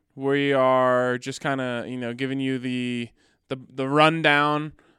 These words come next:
uh, of, of what we saw, what we're thinking of things, how guys are trending and whatnot.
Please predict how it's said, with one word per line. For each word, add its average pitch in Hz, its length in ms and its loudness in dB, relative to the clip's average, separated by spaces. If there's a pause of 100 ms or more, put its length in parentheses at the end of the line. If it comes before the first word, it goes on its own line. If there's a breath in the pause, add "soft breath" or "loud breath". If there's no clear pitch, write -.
uh, 117 400 0
of, 139 60 -8
of 127 220 -4
what 135 220 4
we 143 120 2
saw, 135 460 4
what 127 180 0
we're 131 100 -2
thinking 135 360 -6
of 127 120 -6
things, 131 280 -6
how 131 180 -4
guys 131 260 2
are 139 80 -2
trending 131 640 -4
and 120 100 -8
whatnot. 120 500 -4